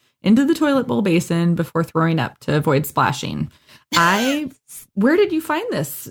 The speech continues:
Speaker 1: tip?
Speaker 2: <laughs> Ashley Hammerstock, one of our national writers, she pulls together some tidbits for, to help us with the podcasts, and she had written that. So I don't know if that's her tip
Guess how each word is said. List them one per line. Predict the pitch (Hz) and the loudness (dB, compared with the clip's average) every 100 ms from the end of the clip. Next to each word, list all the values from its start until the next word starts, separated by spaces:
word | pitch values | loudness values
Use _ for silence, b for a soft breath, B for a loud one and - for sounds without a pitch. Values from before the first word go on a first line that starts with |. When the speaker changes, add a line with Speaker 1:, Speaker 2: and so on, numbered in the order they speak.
| - | -2
Speaker 1:
tip? | 381 165 - _ - | 0 0 -4 _ -6
Speaker 2:
<laughs> | 403 415 - - - - - | -6 -6 -10 -14 -12 -6 0
Ashley | 294 - 370 | 0 2 0
Hammerstock, | 330 370 - 226 202 | 0 0 0 -2 0
one | 233 | 0
of | 226 | 0
our | 220 | 0
national | 214 214 233 220 | 0 -2 -4 -6
writers, | 180 185 247 311 359 - - _ - | -2 -2 -2 -2 -4 -10 -18 _ -10
she | - | -6
pulls | 311 311 302 | -4 -4 -4
together | - 262 208 208 | -4 -2 0 0
some | 190 - 185 | 0 -2 -4
tidbits | 180 190 196 214 - | -2 -2 -2 -4 -6
for, | 202 - | -6 -4
to | 220 | -4
help | 202 180 | -2 -2
us | 196 | -4
with | 185 | -6
the | |
podcasts, | 185 180 175 - 151 - - | -6 -6 -6 -6 -8 -10 -8
and | 180 175 | -6 -2
she | 226 | 0
had | 233 180 | 0 0
written | - 160 | -2 -2
that. | - | -4
So | - | 0
I | |
don't | 208 | 2
know | 294 | 2
if | |
that's | 294 233 | 0 -4
her | - 202 | -6 -6
tip | 214 370 440 | -6 -4 -6